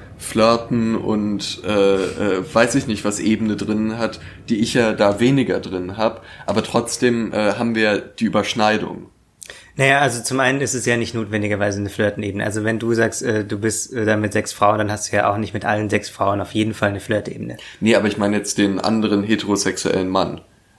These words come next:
Speaker 1: äh, mit dem ich mich dann, äh, zur Not irgendwie zusammen
Speaker 2: Mit dem hast
Speaker 1: tue.
Speaker 2: du dann die Flirtebene?
Speaker 1: Mit dem hab ich keine Flirtebene,
Speaker 2: Okay.
Speaker 1: deswegen ist es ein Unterschied, das hab ich gerade gemeint.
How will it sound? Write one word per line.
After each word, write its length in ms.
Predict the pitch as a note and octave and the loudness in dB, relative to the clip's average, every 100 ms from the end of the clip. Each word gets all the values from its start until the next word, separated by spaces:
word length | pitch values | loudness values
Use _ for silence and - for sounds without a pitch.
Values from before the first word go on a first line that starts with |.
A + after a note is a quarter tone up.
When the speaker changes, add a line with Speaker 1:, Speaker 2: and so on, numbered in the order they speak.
| _ | _
Speaker 1:
äh, 160 | - F#2 | 0 0
mit 320 | - G#2+ G2+ | 0 0 2
dem 180 | G#2 G2 | 2 2
ich 140 | G2 | 0
mich 160 | G2 F#2+ | -4 -2
dann, 340 | F#2+ G2 F2+ | 0 0 -2
äh, 300 | F2+ F#2+ F#2 | -2 0 0
zur 180 | - - | -2 -2
Not 240 | F#2+ F#2+ - | -2 -2 -2
irgendwie 380 | G2+ F#2+ G2+ | -4 -4 -8
zusammen 320 | - G2 F2+ F2+ | -8 -4 -2 0
Speaker 2:
Mit 100 | C#3+ | 2
dem 160 | D#3 | 4
hast 60 | D#3+ | 4
Speaker 1:
tue. 80 | - | 2
Speaker 2:
du 60 | |
dann 180 | C3+ B2+ | 0 0
die 80 | B2 | -4
Flirtebene? 440 | B2+ B2+ B2+ - A2+ | 0 0 2 2 4
Speaker 1:
Mit 20 | C3 | 4
dem 120 | C#3 | 2
hab 160 | C#3 A#2+ | 0 -2
ich 220 | - - | -6 -10
keine 360 | - C3+ C#3 | -2 0 2
Flirtebene, 640 | C3 - G2+ G2+ - A#2 A#2 | 0 0 0 0 0 0 2
Speaker 2:
Okay. 80 | A#2 | 2
Speaker 1:
deswegen 480 | A#2 A#2+ - A#2+ A2+ | 2 2 2 0 0
ist 160 | F2+ - | -4 -4
es 160 | - | -4
ein 80 | F#2+ | -4
Unterschied, 720 | A2+ B2 A#2 F#2 - F2+ - | -2 -2 -2 -4 -6 -8 -6
das 200 | G2+ - | -8 -8
hab 120 | F2+ | -10
ich 160 | D#2+ - _ _ _ _ | -10 -12 _ _ _ _
gerade 240 | - E2+ E2 | -12 -10 -10
gemeint. 420 | D#2+ D#2+ - | -14 -14 -16